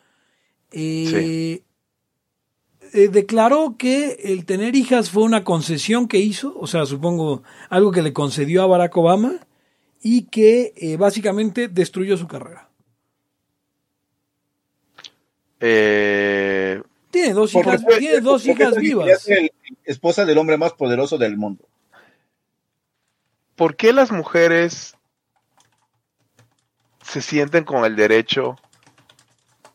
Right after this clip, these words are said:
Speaker 2: de ser tan irresponsables? Y sí, me pueden citar con esto, me vale madres. O sea, ¿por qué ella se siente con la,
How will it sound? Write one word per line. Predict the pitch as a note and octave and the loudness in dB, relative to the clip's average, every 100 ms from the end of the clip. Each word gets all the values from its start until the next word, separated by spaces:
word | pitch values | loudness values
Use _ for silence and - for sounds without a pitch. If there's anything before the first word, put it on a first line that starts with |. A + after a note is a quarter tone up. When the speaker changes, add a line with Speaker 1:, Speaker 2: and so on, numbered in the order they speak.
| _ | _
Speaker 2:
de | - A#2 | -12 -6
ser | C3 A#2+ | -2 -2
tan | D3 | -2
irresponsables? | C#3+ B2 - _ F#2+ F#2 E2+ C#2+ - - _ _ _ _ _ _ _ _ _ | -2 -4 -10 _ -14 -10 -10 -12 -18 -20 _ _ _ _ _ _ _ _ _
Y | - | -10
sí, | - F#3 | -4 -2
me | D#3+ D3+ | 0 0
pueden | D#3+ F#3+ | 2 2
citar | F#3 D#3 D3+ | 0 0 2
con | D3+ C3 | 2 -4
esto, | G#2 - | -6 -12
me | F#2+ | -4
vale | G2+ G#2+ | -2 -2
madres. | G2+ E2 D2+ _ _ _ _ _ _ _ _ _ _ _ | -4 -8 -12 _ _ _ _ _ _ _ _ _ _ _
O | - | -4
sea, | C3 C#3+ | 0 2
¿por | D3 C3+ | 0 2
qué | F3 F#3 | 4 6
ella | G3 F3+ G#3 G3+ - _ _ _ _ _ _ _ _ _ _ _ _ _ _ _ | 6 6 4 4 0 _ _ _ _ _ _ _ _ _ _ _ _ _ _ _
se | - D3 | -12 -10
siente | C#3 D3 D3 F3 | -6 -4 -2 -4
con | E3 C3+ A#2 | -2 -2 0
la, | A2+ A2 G#2+ G#2 | 4 6 6 2